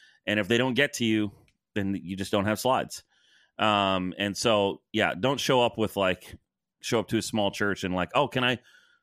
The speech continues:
can I use my laptop from the stage to control my own slides?" You're gonna, some volunteer in the tech booth is gonna lose their mind and run around like a chicken with their head cut off 'cause they're not ready for that. So I just think it's just about when you're guest preaching, serving that church,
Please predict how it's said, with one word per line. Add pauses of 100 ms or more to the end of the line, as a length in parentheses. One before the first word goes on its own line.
(160)
can
I
use
my
laptop
from
the
stage
to
control
my
own
slides?"
You're
gonna, (400)
some
volunteer
in
the
tech
booth
is
gonna
lose
their
mind
and
run
around
like
a
chicken
with
their
head
cut
off
'cause
they're
not
ready
for
that.
So (600)
I
just
think
it's
just
about
when
you're
guest
preaching,
serving
that
church,